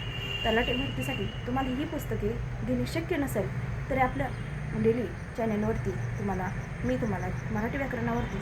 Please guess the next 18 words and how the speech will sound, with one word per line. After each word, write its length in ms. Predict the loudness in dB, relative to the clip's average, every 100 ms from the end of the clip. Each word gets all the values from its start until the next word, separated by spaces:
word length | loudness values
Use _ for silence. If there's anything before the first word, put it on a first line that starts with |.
| 0
समानार्थी 400 | 2 2 2 0
शब्द, 220 | 0 2
वाक्य, 320 | 2 2 0
प्रचार 360 | -2 -2 0 0
अशांच्या 380 | 0 -2 0 -2
गोष्टींचं 400 | 0 0 0 -2 -2 -4 0
माहिती 260 | 2 2 2
देणार, 160 | 2
तशी 300 | 2 0 2
इंग्रजी 300 | 2 2 2
व्याकरणमधील 680 | 2 2 0 0 0 0 -2 -2 -4 -4 2
सर्व 240 | 4 4 4 0 -2 -2 0 0 0 -2 -2 -2 2
माहिती 320 | 2 4 4
घेणार 320 | 4 4 2
आहे. 160 | 2 0
तसेच 540 | 0 2 2 4 4
गणिताचा 420 | 4 4 2 2 2
भाग 220 | 4